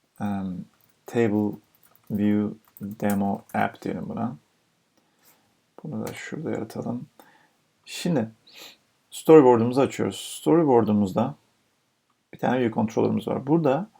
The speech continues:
e, bu view controller'ımızın içerisine bir tane table view atacağım. Bu zaten, e, Xcode'un bizim için hal-, hali hazırda, e, koyduğu view controller. Bunun içerisine şöyle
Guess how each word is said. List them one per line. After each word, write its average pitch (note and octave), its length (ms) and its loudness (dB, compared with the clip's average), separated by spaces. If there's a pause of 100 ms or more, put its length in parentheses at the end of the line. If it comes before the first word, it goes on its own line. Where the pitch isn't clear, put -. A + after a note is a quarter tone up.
(480)
e, A2 380 0 (300)
bu A2+ 140 -4
view D3+ 200 2
controller'ımızın A2+ 720 -2
içerisine B2 560 -4
bir D3 80 -6
tane B2 200 -6
table G#2+ 280 0
view G#2 180 0
atacağım. A2 320 -12 (320)
Bu - 40 -12
zaten, A#2+ 340 -2 (600)
e, - 60 -4
Xcode'un A#2 340 -4
bizim A2+ 180 -4
için A2+ 160 -8
hal-, A2+ 220 -4
hali A2+ 260 -2
hazırda, A2 500 0 (320)
e, A2 300 -4
koyduğu A#2 560 -2 (500)
view A#2 200 -4
controller. - 460 -6 (560)
Bunun - 140 -4
içerisine B2 420 -4
şöyle B2+ 480 -2